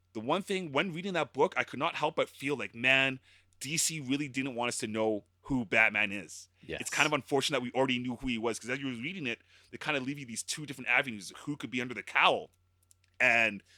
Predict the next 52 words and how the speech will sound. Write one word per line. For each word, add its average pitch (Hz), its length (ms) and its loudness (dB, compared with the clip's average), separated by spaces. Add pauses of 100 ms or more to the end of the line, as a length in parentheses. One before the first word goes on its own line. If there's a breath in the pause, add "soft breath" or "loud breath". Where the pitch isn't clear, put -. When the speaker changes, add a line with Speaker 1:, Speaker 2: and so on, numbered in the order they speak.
(200 soft breath)
Speaker 1:
you 120 80 -4
know, 113 140 0
just, 123 260 -6
you 117 80 -12
know, 98 180 -8
keeping - 240 -6
up 117 80 -2
to 104 80 -12
date 113 200 -4
with 107 120 -10
everything 120 320 -2
that 101 80 -4
we've 98 160 -8
known 127 440 0
going 113 200 -2
into 107 120 -10
Future - 300 -8
State, 110 320 -2 (500 loud breath)
the 110 100 -8
bag 120 320 6
was 104 140 -4
kind 113 180 0
of 98 140 -8
out, 92 240 -4
right? 104 260 0
We 110 120 -6
already 117 200 0
knew. 113 280 0
We 95 60 -6
were 101 80 -6
kinda 117 180 -6
spoiled. 107 400 -2
We 101 60 -6
already 113 200 -2
knew 107 320 -4
who - 160 -8
was 113 120 -2
under 104 140 -4
the 98 80 -2
cowl, 117 360 2
and 113 80 -4
I 104 60 2
really 143 500 0
wish 131 240 -4
we 123 60 -8
could 127 120 -6
have 113 100 -2
held 117 180 2
on 113 120 -2
to - 80 -6
that 104 140 0
secret - 360 -8